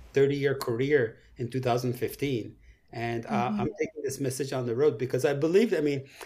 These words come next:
Speaker 1: I don't want to call myself healer, but most people who become healers are people who were in some severe pain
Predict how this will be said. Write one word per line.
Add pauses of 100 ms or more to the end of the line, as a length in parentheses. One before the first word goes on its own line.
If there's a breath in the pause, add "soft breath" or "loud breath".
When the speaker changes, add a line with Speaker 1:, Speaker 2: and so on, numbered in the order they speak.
(180 loud breath)
Speaker 1:
I
don't
want
to
call
myself
healer, (340 loud breath)
but (680 soft breath)
most
people
who
become
healers
are
people
who
were
in
some
severe
pain